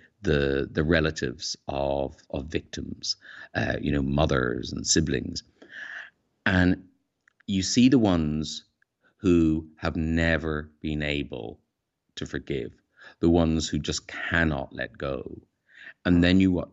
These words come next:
watch the ones who have made some sort of peace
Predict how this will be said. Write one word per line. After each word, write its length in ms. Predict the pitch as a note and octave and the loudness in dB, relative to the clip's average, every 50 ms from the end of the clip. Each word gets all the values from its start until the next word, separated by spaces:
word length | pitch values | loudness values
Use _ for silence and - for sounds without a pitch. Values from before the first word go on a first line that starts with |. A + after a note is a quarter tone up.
| - | -10
watch 280 | - F#2 D#2+ D2+ - - | -6 -4 -4 -6 -4 -6
the 60 | - D#2 | -4 -4
ones 260 | D#2 D2+ D2 C#2+ - _ _ _ | -2 -4 -4 -6 -10 _ _ _
who 160 | - F2+ D#2+ - - | -4 -4 -4 -4 -8
have 460 | - - F2+ F#2 F2+ F2 F2 E2 D#2+ | -10 -4 0 2 4 4 2 2 0
made 600 | F2 E2 D2+ D#2 D#2 D#2+ D#2 D2 C2+ B1+ C2 - - - _ | -2 -2 0 0 2 2 2 2 0 -2 -4 -6 -10 -16 _
some 800 | - - - - - - - - E2+ F2 F2 F2 E2+ E2+ E2+ E2 | -16 -12 -12 -10 -10 -8 -4 0 0 2 2 2 2 2 0 -2
sort 540 | - - - - F2+ D#2+ D2+ D2+ D2 - - | -4 -6 -4 -2 0 0 0 -2 -2 -4 -6
of 180 | D2 - - | -8 -8 -8
peace 480 | - - E2 C2+ - - - - - | -6 -6 -4 -4 -4 -4 -4 -4 -4